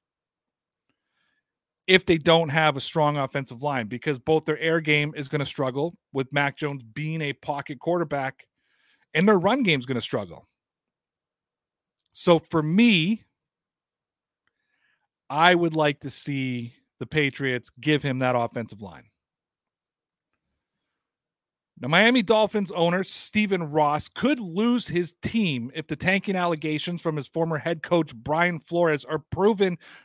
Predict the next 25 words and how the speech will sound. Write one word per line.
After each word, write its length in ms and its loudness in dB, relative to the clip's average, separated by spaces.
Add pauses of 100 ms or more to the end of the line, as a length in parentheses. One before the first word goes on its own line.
(120)
true 520 0
by 160 0
an 100 -2
N 100 0
F 120 -2
L 120 0
investigation, 760 -2
sources 460 -4
told 320 -2 (100)
N 140 -4
F 200 -6
L 240 0
Network's 440 -4 (120)
Ian 280 -4
Rappaport. 840 -4 (1200)
So 280 -2
if 240 2
the 120 4
N 100 4
F 120 0
L's 220 2
probe 460 4
into 280 -2
the 140 -2
Dolphins 520 0